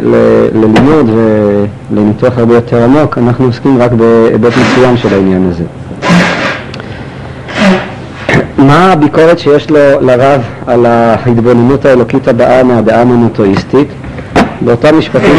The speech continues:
שקראנו, הוא אומר שהדעה הזאת היא, אה,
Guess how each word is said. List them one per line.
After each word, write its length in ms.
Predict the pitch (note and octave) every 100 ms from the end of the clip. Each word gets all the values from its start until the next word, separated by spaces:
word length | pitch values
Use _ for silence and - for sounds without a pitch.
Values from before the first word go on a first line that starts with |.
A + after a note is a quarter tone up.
| D3
שקראנו, 600 | - A#2 G#2+ A#2+ D3 - -
הוא 160 | C#3+
אומר 360 | C#3 D#3+ F#3+ F3
שהדעה 1160 | E3+ D3 C#3+ A#2 A2+ B2 B2 B2+ B2+ B2 C3 D#3+
הזאת 400 | D3+ D#3 E3+ E3 - - - - - - B2+
היא, 280 | C#3+ C#3+
אה, 580 | - C3 B2+ B2+ B2 B2